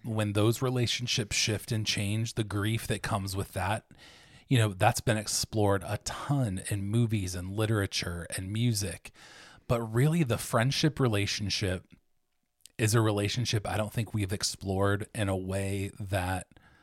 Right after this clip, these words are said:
honors and acknowledges the true relate-,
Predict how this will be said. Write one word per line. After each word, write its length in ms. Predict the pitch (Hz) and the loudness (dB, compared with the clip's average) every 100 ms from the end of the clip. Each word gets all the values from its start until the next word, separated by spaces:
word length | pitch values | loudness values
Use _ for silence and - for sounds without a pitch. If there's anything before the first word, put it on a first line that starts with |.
| _ _ _ _ _ - | _ _ _ _ _ -6
honors 440 | 98 107 123 127 120 | 2 4 4 4 2
and 120 | 101 | 0
acknowledges 800 | 90 90 92 101 101 107 101 - | -2 -4 -2 -2 0 2 0 -2
the 120 | 101 | -4
true 560 | - - 107 104 104 | -4 -6 -2 2 2
relate-, 460 | 98 98 90 92 92 | 2 -2 -2 -4 -6